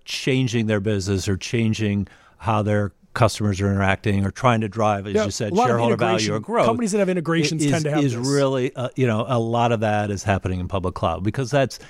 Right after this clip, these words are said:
Speaker 1: it, there's just so many tools and capabilities and, um, analytics to really make that experience fast. Like you said,
Speaker 2: Yep.
Speaker 1: how am I delivering it faster, fail fast, and how do,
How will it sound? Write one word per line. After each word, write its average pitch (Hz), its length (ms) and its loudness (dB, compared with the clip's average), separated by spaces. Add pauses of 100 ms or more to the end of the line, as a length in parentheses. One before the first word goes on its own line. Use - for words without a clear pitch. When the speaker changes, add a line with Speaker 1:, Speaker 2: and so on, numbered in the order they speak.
(260)
Speaker 1:
it, - 180 -2
there's 120 220 0
just 120 180 0
so 110 140 0
many 101 160 0
tools 135 480 0
and 98 100 -6
capabilities 110 880 0
and, 104 560 0 (400)
um, 107 500 0
analytics 127 720 0
to 135 80 -6
really 143 420 0 (260)
make 139 300 0
that 131 140 0
experience 113 560 -2
fast. - 420 -4
Like 123 140 2
you 123 60 -4
said, 123 220 0
Speaker 2:
Yep. 92 100 -16
Speaker 1:
how 175 180 2
am 160 120 0
I 139 80 -2
delivering 123 400 0
it - 40 -12
faster, 107 360 -2
fail 147 260 0
fast, 107 380 -4
and 101 100 -2
how 120 100 2
do, 117 160 2